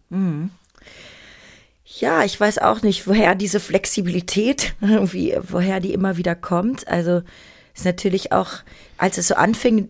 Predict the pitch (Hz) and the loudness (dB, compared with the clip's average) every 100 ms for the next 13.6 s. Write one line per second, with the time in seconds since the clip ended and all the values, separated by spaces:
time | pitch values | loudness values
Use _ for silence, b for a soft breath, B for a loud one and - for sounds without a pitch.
0 | - - 175 185 170 170 175 175 165 156 | -6 -2 0 0 0 0 0 0 -2 -2
1 | 196 208 185 180 165 185 175 170 165 B | -2 0 -4 -4 -2 2 2 2 -2 B
2 | B - 170 175 - 190 220 214 160 165 | B -2 -2 0 -4 0 0 0 2 2
3 | 226 - - 160 - - - 151 - - | 0 -4 -2 -2 -2 -6 -4 -2 -6 -6
4 | 156 147 185 - 151 151 - 165 170 165 | -4 0 -2 0 -2 -2 -2 0 2 2
5 | 160 156 - - 175 165 180 180 175 175 | 2 2 0 -2 -2 0 -2 2 0 0
6 | B B - 151 156 180 - - - 175 | B B -12 -4 -2 -2 0 0 0 0
7 | 160 170 160 165 175 165 180 175 175 160 | 0 -2 -2 0 2 4 2 4 2 2
8 | 156 165 175 175 135 180 233 208 190 185 | 0 0 0 0 0 0 0 0 2 2
9 | 196 233 269 B B B - 175 175 175 | 2 0 -4 B B B -2 2 4 6
10 | 175 - - 170 180 190 190 180 - 247 | 4 0 -8 -2 0 4 4 2 0 0
11 | 185 - - - 180 175 175 175 175 - | 2 0 -2 0 0 0 0 0 -2 -2
12 | 202 208 185 175 180 131 170 190 240 - | -4 -2 0 2 2 0 0 -2 -2 -4
13 | - 170 165 226 240 | -2 0 0 -2 -4